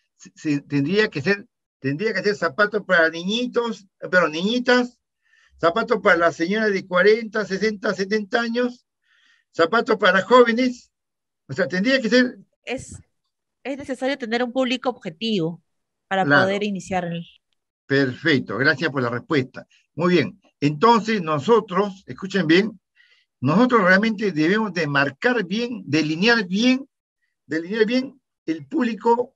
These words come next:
Speaker 1: al cual nos queremos dirigir, ¿ya? No, este, no podemos abarcar todo el mercado.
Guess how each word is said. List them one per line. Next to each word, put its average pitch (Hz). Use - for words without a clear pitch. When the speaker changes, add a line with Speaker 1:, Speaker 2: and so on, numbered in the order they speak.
Speaker 1:
al 156
cual 208
nos 151
queremos 170
dirigir, 131
¿ya? 185
No, 196
este, 139
no 220
podemos 220
abarcar 185
todo 240
el 214
mercado. 196